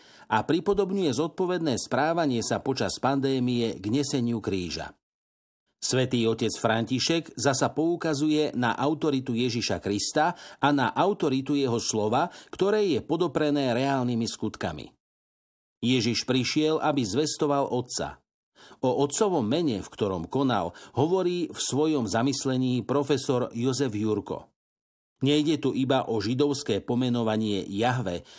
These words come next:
ale o skutočné meno, odhaľujúce samotnú podstatu Otca. On je ten, ktorý je. Profesor Jozef Glasa pokračuje v svojom článku o etike vakcín proti koronavírusu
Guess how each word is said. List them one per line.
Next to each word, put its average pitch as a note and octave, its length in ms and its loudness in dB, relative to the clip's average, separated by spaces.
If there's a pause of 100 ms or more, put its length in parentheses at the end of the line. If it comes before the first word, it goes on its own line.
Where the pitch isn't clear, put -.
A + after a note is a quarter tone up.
(140)
ale B2 240 2
o B2 120 -2
skutočné E3+ 680 0
meno, G#2+ 440 -2 (160)
odhaľujúce E3 880 0
samotnú F3 560 0
podstatu D3+ 600 -2
Otca. A2 520 -4 (480)
On F#3+ 200 2
je G#2+ 240 2
ten, D#3+ 400 0 (280)
ktorý A#2 360 0 (200)
je. D2 80 -10 (1200)
Profesor B2 560 2
Jozef A2+ 400 0
Glasa A#2 400 2
pokračuje C#3 600 0
v A#2+ 80 -4
svojom C#3 400 0
článku C3+ 760 0
o A#2+ 160 0
etike C3+ 360 0
vakcín A2+ 520 0
proti A2 320 -2
koronavírusu G#2 960 -2